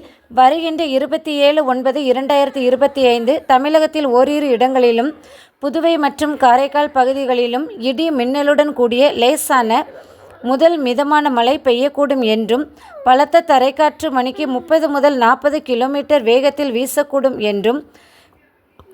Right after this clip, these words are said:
கோயம்புத்தூர் மாவட்டத்தின் மலைப்பகுதிகள், நீலகிரி, தேனி மற்றும் தென்காசி மாவட்டங்களில் ஓரிரு இடங்களில் கனமழை பெய்ய வாய்ப்புள்ளது. பன்னிரெண்டாவது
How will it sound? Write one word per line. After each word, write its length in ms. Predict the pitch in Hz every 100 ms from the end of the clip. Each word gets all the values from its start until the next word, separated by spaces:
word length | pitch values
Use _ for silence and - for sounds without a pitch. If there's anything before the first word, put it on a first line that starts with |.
| _ _
கோயம்புத்தூர் 560 | 262 294 339 339 330 311 254
மாவட்டத்தின் 540 | 254 277 277 285 294 247
மலைப்பகுதிகள், 680 | 240 262 254 240 233 277 330 247
நீலகிரி, 480 | 269 285 247 233 311 -
தேனி 300 | 254 285 311 277
மற்றும் 280 | 233 269 254
தென்காசி 460 | 247 254 311 311 294 233
மாவட்டங்களில் 680 | 233 240 254 233 226 285 392 240
ஓரிரு 360 | 285 320 311 262 226
இடங்களில் 440 | 240 220 233 311 262
கனமழை 440 | 247 269 294 294 -
பெய்ய 180 | 220 214 294
வாய்ப்புள்ளது. 560 | 254 254 240 214 196 196 - _ _ _ _ _ _ - - - - - - _ - _
பன்னிரெண்டாவது 840 | 262 262 277 262 254 247 247 240